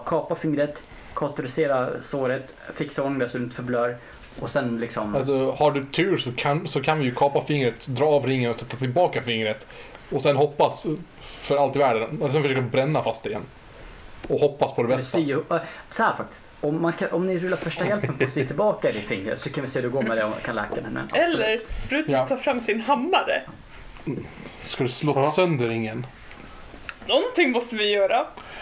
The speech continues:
Speaker 2: Alltså, jag tror att det kommer göra mer ont på honom än vad det kommer hjälpa honom. Men
Speaker 4: Ja, men så här. Ha, ha. Ha.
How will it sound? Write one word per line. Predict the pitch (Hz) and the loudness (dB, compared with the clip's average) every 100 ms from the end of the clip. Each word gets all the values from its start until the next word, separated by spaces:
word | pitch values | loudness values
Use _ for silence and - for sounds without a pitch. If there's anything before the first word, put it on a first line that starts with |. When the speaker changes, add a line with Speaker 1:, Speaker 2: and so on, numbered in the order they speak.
| - - - | -14 -16 -6
Speaker 2:
Alltså, | 147 127 | 0 2
jag | 123 120 | 2 2
tror | 135 | 2
att | 123 | 2
det | 127 | 2
kommer | 131 | 2
göra | 123 | 2
mer | 131 127 120 | 2 2 2
ont | 120 110 - | -2 -2 -2
på | |
honom | 113 113 110 | -2 0 -2
än | 107 | -2
vad | 107 | -4
det | |
kommer | 113 117 | -2 -2
hjälpa | 110 110 107 110 | 0 -2 -2 -6
honom. | 104 - - - - - - - - - | -8 -10 -18 -18 -16 -16 -16 -16 -18 -10
Men | - 123 120 113 - - | -4 -2 0 -4 -8 -6
Speaker 4:
Ja, | - | 2
men | 185 147 156 | 4 4 4
så | |
här. | 165 - - - - - - | 2 0 -10 -18 -20 -18 0
Ha, | 160 | 2
ha. | 170 151 131 131 - - - - - - - - - | 4 4 4 2 -12 -20 -20 -18 -18 -18 -20 -18 0
Ha. | 151 135 | 4 4